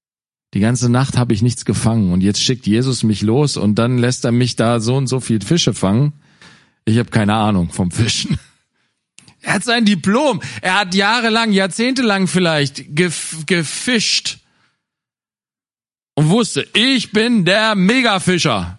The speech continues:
Ich hab's drauf.“ Sie haben sich, ja, sie haben mit, äh, Jakobus und, äh, Johannes,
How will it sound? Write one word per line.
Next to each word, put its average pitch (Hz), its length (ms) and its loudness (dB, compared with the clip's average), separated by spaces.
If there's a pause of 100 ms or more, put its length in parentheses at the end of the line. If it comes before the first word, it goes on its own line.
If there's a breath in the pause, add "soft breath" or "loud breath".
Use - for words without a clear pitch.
(160)
Ich 156 160 2
hab's 202 160 -4
drauf.“ 226 480 -2 (2250)
Sie 151 140 0
haben 175 180 2
sich, 170 300 -2 (460 loud breath)
ja, 175 260 0
sie 120 220 -2
haben 151 360 0 (220 loud breath)
mit, 135 280 -4
äh, 117 380 0
Jakobus 117 720 -2
und, 117 420 -2
äh, 113 140 -2
Johannes, 117 760 -2